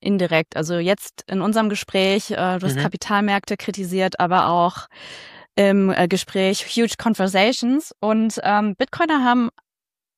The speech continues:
Speaker 1: viele Thesen, ja, und sehen das
Speaker 2: Mhm.
Speaker 1: Geldsystem genauso fragwürdig, also unabhängig, ob's jetzt um Börsengänge geht oder,
Speaker 2: Mhm.
Speaker 1: äh, ganz allgemein, äh, wie du. Eine These, die Bitcoiner haben, ist, eigentlich leben wir gar nicht im Kapitalismus,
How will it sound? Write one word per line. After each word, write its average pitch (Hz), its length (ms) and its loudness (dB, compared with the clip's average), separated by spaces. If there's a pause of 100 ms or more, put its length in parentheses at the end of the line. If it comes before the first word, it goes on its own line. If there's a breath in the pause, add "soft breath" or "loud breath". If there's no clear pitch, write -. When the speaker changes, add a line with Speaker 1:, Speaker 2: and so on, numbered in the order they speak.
(120)
Speaker 1:
viele 202 280 -2
Thesen, 175 480 -4
ja, 185 280 -2
und 185 200 0
sehen 202 320 4
das 175 140 2
Speaker 2:
Mhm. 120 140 0
Speaker 1:
Geldsystem 208 580 2
genauso 202 320 2
fragwürdig, 202 640 0
also 180 200 0
unabhängig, 196 420 0
ob's 175 140 -8
jetzt 196 180 -4
um 180 260 -2
Börsengänge 185 520 2
geht 196 260 2
oder, 180 340 4
Speaker 2:
Mhm. 143 240 2 (340 loud breath)
Speaker 1:
äh, 190 420 6
ganz 233 220 2
allgemein, 185 560 4
äh, 180 220 0
wie 190 120 0
du. 233 280 4 (1040 loud breath)
Eine 262 240 4
These, 285 360 2
die 240 120 0
Bitcoiner 208 500 -2
haben, 196 300 0
ist, - 440 -4 (1300)
eigentlich 214 840 2
leben 208 320 4
wir 170 120 0
gar 165 180 0
nicht 175 180 -4
im 180 80 -4
Kapitalismus, 165 1040 -6